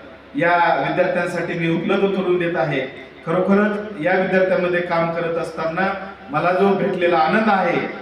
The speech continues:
तो आनंद मला आयुष्यामध्ये दुसरे कुठेच भेटणार नाही. या विद्यार्थ्यांच्या, अ, फायद्यामुळे, या विद्यार्थ्यांवर जी मी मेहनत घेतलेली आहे, अतिशय दोन हजार दहा मध्ये मी ऊसतोडीचं काम केलेलं आहे आणि हे सर्व काम करत असताना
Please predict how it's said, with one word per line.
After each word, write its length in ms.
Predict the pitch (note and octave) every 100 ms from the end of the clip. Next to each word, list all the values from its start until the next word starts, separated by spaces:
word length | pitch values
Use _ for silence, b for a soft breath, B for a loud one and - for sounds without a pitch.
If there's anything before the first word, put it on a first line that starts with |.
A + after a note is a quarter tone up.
| - -
तो 100 | F#3
आनंद 340 | F3 - F#3 F3+
मला 220 | F3 E3+
आयुष्यामध्ये 500 | E3 D#3+ D#3+ - D#3
दुसरे 320 | D#3 E3 D#3+
कुठेच 380 | - D#3 A3+ A3
भेटणार 460 | F#3+ F#3+ F#3 F3+
नाही. 200 | E3 C#3 - - - - C#3
या 240 | F#3 G3+ G3
विद्यार्थ्यांच्या, 840 | F3+ F3 - F3 E3+ - G3 G#3 G#3+ A#3 - - - - - - - - -
अ, 460 | D#3+ D#3+ D#3+ D3+ D3+ -
फायद्यामुळे, 560 | E3 G3 A3 G3+ F#3
या 100 | F3+
विद्यार्थ्यांवर 1040 | F#3 F#3 F#3 F3+ F#3 F3+ F#3 F#3 F#3 F3+ G#3
जी 260 | F#3+ A3
मी 140 | A3+ A3+
मेहनत 340 | G3+ G3 G3
घेतलेली 440 | E3+ F3+ F3+ E3 D#3
आहे, 380 | C#3+ C#3 C3+ - -
अतिशय 360 | C#3 F#3+ F#3+ F#3+
दोन 240 | F3+ F#3
हजार 280 | E3+ E3+ E3+
दहा 280 | E3 E3 E3
मध्ये 200 | E3 D#3+
मी 260 | D#3+ D#3+
ऊसतोडीचं 420 | - G3 G3+ G3+
काम 220 | F#3+ F#3 F3+
केलेलं 420 | F3+ F3+ D#3+ D3
आहे 300 | C3 - - B2+
आणि 220 | D3+ F3+
हे 60 |
सर्व 260 | F3+ F#3+ A#3+
काम 380 | B3 A3+ A3 G#3+
करत 260 | A3 A3+
असताना 640 | G#3+ G3+ - G3+ G3 B2+ -